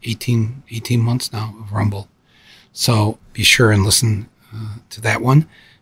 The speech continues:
My thanks to all of you who are listening to this. Thank you for sharing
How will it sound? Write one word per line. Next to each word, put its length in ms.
My 220
thanks 380
to 420
all 240
of 100
you 280
who 340
are 180
listening 320
to 80
this. 420
Thank 260
you 220
for 360
sharing 480